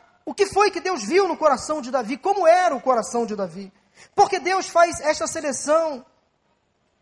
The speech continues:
Por que Deus se preocupa tanto com o que há no coração?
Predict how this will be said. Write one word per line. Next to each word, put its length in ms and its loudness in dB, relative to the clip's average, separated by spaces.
Por 120 -4
que 100 -4
Deus 160 0
se 80 -2
preocupa 380 -2
tanto 440 -2
com 100 -12
o 60 -12
que 120 -8
há 100 -2
no 80 -8
coração? 640 -4